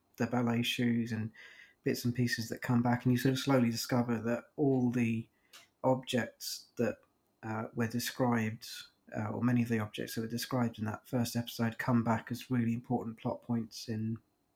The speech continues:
the subsequent ones. Um, not just objects, but Missus Wibsey herself as well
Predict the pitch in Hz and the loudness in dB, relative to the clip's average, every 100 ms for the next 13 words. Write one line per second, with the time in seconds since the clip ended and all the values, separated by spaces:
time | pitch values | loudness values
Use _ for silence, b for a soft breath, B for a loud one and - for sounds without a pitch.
0 | _ _ _ _ _ - - - - 110 | _ _ _ _ _ -2 0 -2 -6 -6
1 | 107 107 113 - b b b - 123 127 | -4 -4 -6 -8 b b b 0 2 4
2 | 123 117 120 127 123 110 101 - 120 110 | 2 2 0 0 0 -2 -2 -4 -4 -4
3 | - _ 113 110 113 117 - 110 104 117 | -8 _ -8 -4 -2 -4 -2 -4 -4 -4
4 | 123 113 117 - - - 107 117 113 | -2 -2 -4 -12 -14 -10 -2 -2 -2